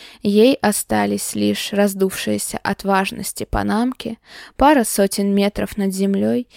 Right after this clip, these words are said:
и сумасшедшее ощущение полета. Новая встреча состоялась за ужином.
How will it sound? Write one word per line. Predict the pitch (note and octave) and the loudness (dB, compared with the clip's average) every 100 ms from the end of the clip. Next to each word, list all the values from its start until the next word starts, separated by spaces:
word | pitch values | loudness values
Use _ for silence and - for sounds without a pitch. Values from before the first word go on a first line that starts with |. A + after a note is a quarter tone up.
| - - | -20 -6
и | G3 F#3+ | -2 0
сумасшедшее | - G#3 G3+ F#3+ - G#3 - - G#3+ - G3+ - | -2 -4 -4 -4 -2 -2 -4 -8 -10 -12 -14 -10
ощущение | G3 - F#3+ - F#3+ F#3+ F#3+ | -8 -6 -6 -4 -4 -4 -6
полета. | G3 G#3+ G#3 G#3 - - _ _ _ _ _ - - - | -4 -4 -2 -4 -6 -16 _ _ _ _ _ -20 -20 -10
Новая | - C4 C#4+ B3 | 0 4 6 4
встреча | - - A3+ C#4+ - | 2 2 2 2 -2
состоялась | G3+ G3+ - G3+ G3+ G3+ G3+ | -4 -6 -2 0 2 2 0
за | G3 G3+ | 0 0
ужином. | G#3 G3+ G3 G3+ G#3 G#3 | 2 0 -2 -8 -10 -14